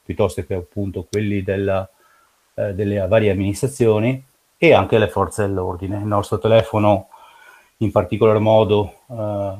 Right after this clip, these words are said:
squilla, eh, la sera, nei weekend, nei festivi, quando, e nei lockdown,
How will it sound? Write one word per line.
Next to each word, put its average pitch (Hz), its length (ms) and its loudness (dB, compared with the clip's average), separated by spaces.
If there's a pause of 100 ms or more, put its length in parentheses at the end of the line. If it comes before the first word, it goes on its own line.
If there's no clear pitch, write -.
squilla, 104 760 -2 (760)
eh, - 320 -14
la 104 120 -2
sera, 117 560 4
nei 104 140 -4
weekend, 107 800 2 (800)
nei 113 220 0
festivi, 110 800 -2 (280)
quando, 113 680 4
e 120 140 2
nei 110 160 2
lockdown, 104 840 0